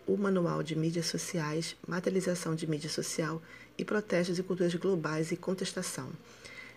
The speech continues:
David Nieborg é doutor e mestre em Estudos de Mídia, professor associado de Estudos da Universidade de Toronto, com graduação na Faculdade de Informação.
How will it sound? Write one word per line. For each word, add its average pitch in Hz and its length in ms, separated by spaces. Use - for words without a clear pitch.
David 233 320
Nieborg 165 480
é 165 60
doutor 160 300
e 190 80
mestre 165 420
em 160 40
Estudos 156 420
de 170 80
Mídia, 165 360
professor 165 360
associado 170 440
de 156 140
Estudos 165 340
da 156 60
Universidade 156 640
de 170 100
Toronto, 165 560
com 156 100
graduação 170 460
na 165 80
Faculdade 151 480
de 175 100
Informação. 180 600